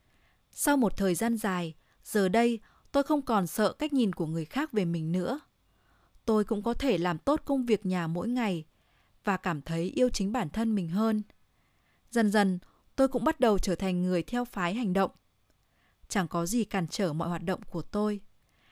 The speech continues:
Và tôi đã bắt đầu một vòng tuần hoàn cho lối sống tối giản. Ban đầu nó chỉ là một chấm nhỏ thôi, nhưng sau này tôi chắc chắn nó sẽ vẽ nên được một vòng tròn lớn.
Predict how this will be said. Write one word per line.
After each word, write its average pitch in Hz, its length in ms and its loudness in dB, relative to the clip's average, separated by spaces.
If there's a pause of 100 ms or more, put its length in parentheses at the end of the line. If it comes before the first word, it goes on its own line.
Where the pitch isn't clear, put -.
(180)
Và 214 100 2
tôi 269 200 4
đã 240 80 6
bắt 320 180 0
đầu 220 200 4
một 185 220 0
vòng 185 180 0
tuần 185 200 0
hoàn 180 300 -2
cho 269 140 -2
lối 226 140 2
sống 202 240 -2
tối 190 180 0
giản. 208 300 -2 (920)
Ban 220 200 0
đầu 190 260 2
nó 170 140 -2
chỉ 240 180 0
là 180 180 2
một 170 260 0
chấm 175 220 -2
nhỏ 247 260 0
thôi, 233 300 0 (460)
nhưng 233 160 2
sau 226 200 -2
này 190 320 -2 (300)
tôi 269 120 4
chắc 311 200 -2
chắn 202 300 2
nó 214 140 2
sẽ - 160 -2
vẽ 233 240 0
nên 269 260 2
được 202 160 0
một 170 140 -4
vòng 165 160 -4
tròn 160 300 -4
lớn. 160 300 -2